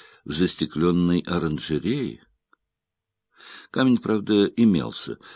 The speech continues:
но в речи царицы не то за пазухой, не то подводной.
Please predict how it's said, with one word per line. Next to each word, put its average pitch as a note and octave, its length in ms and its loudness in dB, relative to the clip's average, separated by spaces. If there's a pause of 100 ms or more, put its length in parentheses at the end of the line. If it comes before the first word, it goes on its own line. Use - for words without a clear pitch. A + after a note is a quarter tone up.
(140)
но F#2 460 2
в D#2 120 -4
речи E2+ 340 0
царицы F2+ 680 0 (220)
не E2+ 140 0
то F2 380 4
за E2 160 -2
пазухой, D#2 600 -6
не D#2+ 200 -2
то E2+ 320 0 (1500)
подводной. - 680 -6